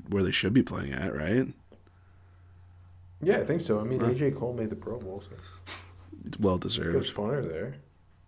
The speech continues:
Speaker 2: Um,
Speaker 1: Um, stop looking at Pro Bowl stuff.
Speaker 2: Marvin Mims made it.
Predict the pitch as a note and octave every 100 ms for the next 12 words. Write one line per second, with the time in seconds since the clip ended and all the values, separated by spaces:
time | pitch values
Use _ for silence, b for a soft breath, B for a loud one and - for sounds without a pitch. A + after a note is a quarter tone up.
0 | - b b b b b b b b b
1 | A2 G2+ G2+ G2 G2 F#2+ - - - -
2 | G#2 A2 G#2 F2+ F#2 F#2 F#2 - - -
3 | - - b b b b A#2 D#3+ D#3+ G2+
4 | C3 - - - -